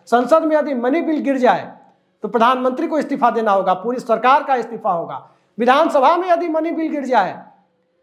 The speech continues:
तो पूरी सरकार का इस्तीफा होगा। फिर आप अविश्वास प्रस्ताव लाएंगे, अविश्वास मत हासिल करेंगे, कह भी नहीं सकते।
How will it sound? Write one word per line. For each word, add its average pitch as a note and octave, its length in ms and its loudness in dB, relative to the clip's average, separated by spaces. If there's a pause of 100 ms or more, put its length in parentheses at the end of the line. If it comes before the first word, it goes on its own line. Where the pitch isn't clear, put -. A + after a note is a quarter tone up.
(880)
तो G#3 60 -2
पूरी B3 280 2
सरकार G#3+ 420 2
का G#3 120 -2
इस्तीफा F#3 380 -6
होगा। C3+ 340 -12 (260)
फिर C4 120 2
आप B3 180 4
अविश्वास A#3 420 0
प्रस्ताव A3+ 440 2
लाएंगे, A3+ 340 0
अविश्वास G#3+ 480 0
मत A#3 160 -6
हासिल F#3 260 -6
करेंगे, A3 300 2
कह G#3+ 260 2
भी G3+ 120 -4
नहीं F#3 140 -4
सकते। - 560 -16